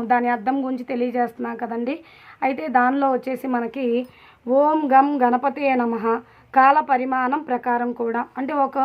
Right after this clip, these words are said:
వచ్చి కాల పరిమాణం ప్రకారం అంటే మనం ఒక నెల జపం చేస్తే ఎలా ఉంటుంది, మూడు నెలలు చేస్తే ఎలా ఉంటుంది, అలానే ఒక సంవత్సరం పాటు చేస్తే మనకి జపం అనేది ఎలా ఉంటుంది అన్నది ఈ యొక్క, ఈ యొక్క ఈ స్టోరీ అండి. ఇది వచ్చేసి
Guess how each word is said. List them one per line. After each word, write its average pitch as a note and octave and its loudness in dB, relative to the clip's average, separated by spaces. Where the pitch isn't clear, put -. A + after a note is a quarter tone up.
వచ్చి C#4 -4
కాల C#4 8
పరిమాణం C#4 2
ప్రకారం B3+ 2
అంటే C#4 -2
మనం B3+ 2
ఒక C4 -4
నెల C#4 2
జపం C4 2
చేస్తే B3+ -2
ఎలా B3 2
ఉంటుంది, A#3 -4
మూడు C4+ 0
నెలలు D4+ 0
చేస్తే C#4 0
ఎలా B3 4
ఉంటుంది, A#3+ -2
అలానే C#4+ 4
ఒక C#4+ -10
సంవత్సరం C#4+ -4
పాటు C#4 2
చేస్తే C4 -2
మనకి B3+ -4
జపం A#3+ -2
అనేది B3 0
ఎలా A#3 2
ఉంటుంది A#3 0
అన్నది A3+ -2
ఈ B3+ 2
యొక్క, B3 -2
ఈ C4 -2
యొక్క B3+ -2
ఈ - -2
స్టోరీ A#3+ 2
అండి. A#3 2
ఇది A3+ -2
వచ్చేసి B3+ -6